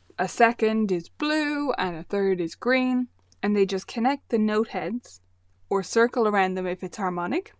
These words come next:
to highlight the different shapes and help them to point those out. And almost more than anything,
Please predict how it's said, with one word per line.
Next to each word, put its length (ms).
to 440
highlight 460
the 100
different 440
shapes 640
and 140
help 220
them 200
to 100
point 240
those 160
out. 220
And 320
almost 300
more 180
than 160
anything, 680